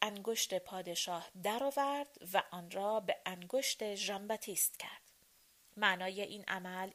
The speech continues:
این است که او بدون اینکه نیابت سلطنت را به عهده داشته باشد، از طرف پادشاه مأمور اداره دولت شده است.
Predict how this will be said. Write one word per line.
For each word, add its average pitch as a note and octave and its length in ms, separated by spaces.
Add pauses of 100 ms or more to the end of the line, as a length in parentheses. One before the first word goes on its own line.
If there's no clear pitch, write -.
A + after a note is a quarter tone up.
این G#3 180
است A#3 400
که C#4 220 (500)
او B3+ 280 (420)
بدون C#4 420
اینکه C4 540
نیابت G#3+ 760
سلطنت G#3 840
را G3 120
به - 140
عهده F3 300
داشته E3+ 400
باشد، C#4+ 540 (420)
از - 200
طرف A3 300
پادشاه A3+ 680 (260)
مأمور A3 800
اداره F3+ 600
دولت A#3 560
شده - 300
است. - 440